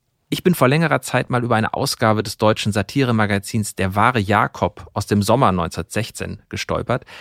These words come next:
Das Titelbild ist mir in Erinnerung geblieben. Es ist nämlich wirklich genial, weil es dieses Schreckensjahr neunzehnhundertsechzehn mit einer einzigen Zeichnung perfekt auf den Punkt bringt.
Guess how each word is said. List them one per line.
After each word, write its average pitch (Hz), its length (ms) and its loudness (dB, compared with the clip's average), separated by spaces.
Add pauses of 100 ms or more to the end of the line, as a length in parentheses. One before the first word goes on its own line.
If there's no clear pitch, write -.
(460)
Das - 140 -2
Titelbild 160 460 2
ist - 180 -6
mir 123 100 4
in 117 60 2
Erinnerung 127 340 2
geblieben. 110 380 -2
Es - 120 -6
ist - 140 -8
nämlich 117 240 -4 (100)
wirklich 131 420 -2
genial, 107 540 4 (440)
weil 117 200 2
es 123 200 -2 (140)
dieses 113 240 0
Schreckensjahr 143 500 0
neunzehnhundertsechzehn 117 920 -2
mit - 120 -4
einer 107 280 0
einzigen 113 420 -2
Zeichnung 92 540 -2 (100)
perfekt - 440 -4
auf - 100 -10
den 98 100 -4
Punkt 98 300 -4
bringt. - 340 -12